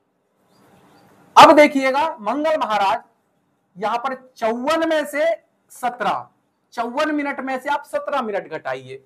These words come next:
तो चौवन में से सत्रह घटाएंगे तो सैंतीस मिनट आता है। आगे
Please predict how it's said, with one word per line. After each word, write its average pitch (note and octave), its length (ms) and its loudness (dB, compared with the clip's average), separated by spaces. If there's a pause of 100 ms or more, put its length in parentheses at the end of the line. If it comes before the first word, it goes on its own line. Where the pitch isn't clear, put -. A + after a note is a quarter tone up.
तो G3 60 -12
चौवन A#3+ 380 -6
में B3+ 180 -6
से C4+ 140 -16
सत्रह A#3 460 -4
घटाएंगे G3+ 460 -6
तो D#4 140 -16
सैंतीस D4 640 -8
मिनट G3+ 220 -8
आता C3+ 360 -8
है। B2+ 160 -20 (680)
आगे A#3 280 0